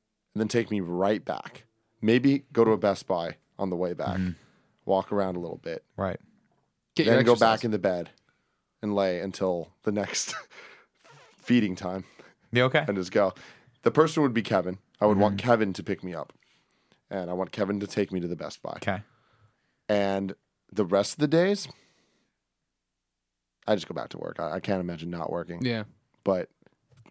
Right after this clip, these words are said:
Speaker 1: I want three days.
Speaker 2: Three days.
Speaker 1: Hibernation.
Speaker 2: Three days of hibernation.
Speaker 1: Hibernation twenty fifteen. We deserve, like, a hibernation con.
Speaker 3: Okay.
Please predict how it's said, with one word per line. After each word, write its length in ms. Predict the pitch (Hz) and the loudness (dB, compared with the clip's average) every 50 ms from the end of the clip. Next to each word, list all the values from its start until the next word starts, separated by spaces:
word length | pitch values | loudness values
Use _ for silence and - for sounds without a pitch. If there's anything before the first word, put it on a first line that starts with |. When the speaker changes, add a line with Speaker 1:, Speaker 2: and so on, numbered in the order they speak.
| - - - | -4 2 4
Speaker 1:
I 80 | 143 151 | 6 6
want 240 | 165 170 151 - - | 6 4 2 0 0
three 180 | 123 120 117 | 2 2 2
days. 360 | 104 98 85 - - - - - | 2 0 -2 -4 -8 -12 -6 -2
Speaker 2:
Three 160 | - 131 123 | 0 2 2
days. 320 | 104 92 - - - - - - | 2 -2 -4 -8 -12 -14 -12 -6
Speaker 1:
Hibernation. 760 | - - 117 117 98 107 101 98 92 90 - - 80 - - _ _ _ _ | 0 4 4 4 4 2 0 0 -2 -4 -8 -10 -12 -14 -16 _ _ _ _
Speaker 2:
Three 160 | - - 123 | -4 -2 0
days 140 | 117 113 107 | 0 0 0
of 60 | 98 | 0
hibernation. 520 | 95 98 90 87 92 - - - - 110 - - | -2 -2 -2 -2 -6 -12 -12 -12 -14 -8 0 4
Speaker 1:
Hibernation 460 | 127 127 131 139 135 135 127 139 131 | 4 6 6 6 4 4 2 0 0
twenty 220 | 123 123 120 120 | 4 4 4 4
fifteen. 500 | 117 - 127 - - - 104 82 87 - _ _ _ _ _ _ _ _ - | 4 0 0 -2 -2 -8 -8 -8 -10 -14 _ _ _ _ _ _ _ _ 2
We 160 | 120 151 196 | 4 4 6
deserve, 540 | 202 220 190 156 170 165 160 160 147 127 - _ _ _ _ _ _ _ - | 6 4 6 8 8 8 8 8 4 2 -2 _ _ _ _ _ _ _ -2
like, 180 | 113 101 - - | -2 -2 -2 -4
a 80 | - | 0
hibernation 640 | 123 123 117 113 107 104 107 107 104 - - 90 82 | 4 6 6 6 4 2 0 0 -2 -4 -6 -10 -12
con. 300 | 80 - 98 78 - - - _ _ _ _ _ _ _ _ _ _ - | -10 -10 -10 -10 -10 -12 -18 _ _ _ _ _ _ _ _ _ _ -6
Speaker 3:
Okay. 240 | 123 - 131 127 | -4 -4 -4 -4